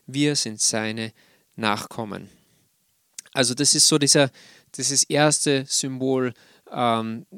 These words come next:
von, von diesen vier Punkten. Gott ist der Ursprung allen Lebens. Er liebt dich, er sieht dich, er sehnt sich danach, Gemeinschaft mit dir zu haben. Er möchte dein Versorger sein. Ähm,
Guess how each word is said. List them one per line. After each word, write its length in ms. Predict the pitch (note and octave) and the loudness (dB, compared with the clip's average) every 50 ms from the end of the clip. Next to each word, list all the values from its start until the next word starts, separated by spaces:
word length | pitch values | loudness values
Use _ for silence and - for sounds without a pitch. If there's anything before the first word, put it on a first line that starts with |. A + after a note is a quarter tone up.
| - - _ | -20 -20 _
von, 340 | - - - B2 A#2+ A#2+ | -12 -6 -6 -4 -4 -4
von 140 | A#2 - B2+ | -4 -6 -6
diesen 220 | B2 B2 A#2 B2+ B2 | -4 -4 -4 -6 -6
vier 240 | - - C3+ C3+ | -4 0 0 0
Punkten. 520 | B2+ - C#3 C3 B2+ - - - A#2 A2 G#2+ - - - - - _ _ _ _ C#3 | 2 0 -2 -2 -2 -6 -10 -12 -12 -12 -12 -16 -20 -20 -20 -20 _ _ _ _ 0
Gott 280 | - C#3+ D3 D3+ - | 4 4 4 4 4
ist 160 | C#3 C3 - - | 0 -2 -2 -2
der 80 | C#3 | 0
Ursprung 400 | C#3 C#3+ C#3+ - - - C#3+ C3+ | 0 0 -2 -4 -8 -10 -10 -6
allen 200 | B2+ A#2 A#2+ A#2+ | -4 -4 -2 -2
Lebens. 560 | B2 A#2+ C3+ D3+ D#3 D3+ D#3 D3+ - - - - - - _ _ _ _ _ _ | -2 -2 0 0 0 -2 -2 0 0 0 -2 -4 -14 -20 _ _ _ _ _ _
Er 120 | - C3 A#2+ | -10 -10 -10
liebt 380 | B2 C3 D3 D#3+ - - - | -8 -6 -8 -10 -10 -6 -4
dich, 300 | D3+ C#3+ C#3+ - - - | -4 -4 -4 -6 -14 -12
er 100 | - A#2+ | -10 -6
sieht 340 | A2 - - D#3 D#3 D3+ _ | -2 -2 0 0 -2 -2 _
dich, 280 | D3+ D3 C#3 - - _ - - - - - _ | -4 -4 -4 -6 -14 _ -20 -20 -20 -20 -20 _
er 160 | - - B2 | -10 -2 2
sehnt 300 | B2 - - D#3 E3+ F3 | 2 4 4 4 2 2
sich 120 | - E3+ - | 2 0 0
danach, 360 | - E3 D3+ C#3+ C#3 C3+ _ | 0 -2 0 0 -2 -2 _
Gemeinschaft 580 | - C#3 C3 C3+ C3+ D3 C#3 D3+ C#3 - _ | -6 -2 0 0 0 0 -2 -6 -10 -10 _
mit 180 | - C#3 C3 - | -8 -8 -4 -4
dir 80 | C#3+ C#3 | -2 -2
zu 180 | - - C3+ | -2 -4 -4
haben. 320 | C3 C3 A#2 A#2 B2+ B2 - _ - - - _ | -4 -2 -4 -4 -6 -10 -18 _ -20 -20 -20 _
Er 140 | - A#2+ B2 | -6 -6 -2
möchte 340 | C3 C3 B2+ B2 - - B2 | -2 -2 -4 -4 -6 -8 -6
dein 320 | - A#2 A2 A2 A2 A2+ _ - - _ _ | -6 -4 -6 -6 -8 -10 _ -20 -20 _ _
Versorger 580 | _ - - C3 - - C3 B2 B2+ A#2+ B2+ A#2+ | _ -6 0 0 2 2 2 0 0 0 0 -2
sein. 380 | - - A2+ G#2+ G2+ G2+ G2 _ _ - - - - - _ _ _ _ | -2 -2 -2 -6 -6 -10 -12 _ _ -20 -20 -20 -20 -20 _ _ _ _
Ähm, 460 | - C3 B2 B2 A#2+ A#2+ A#2+ A#2+ A2+ | -4 -2 0 0 0 -2 -4 -6 -12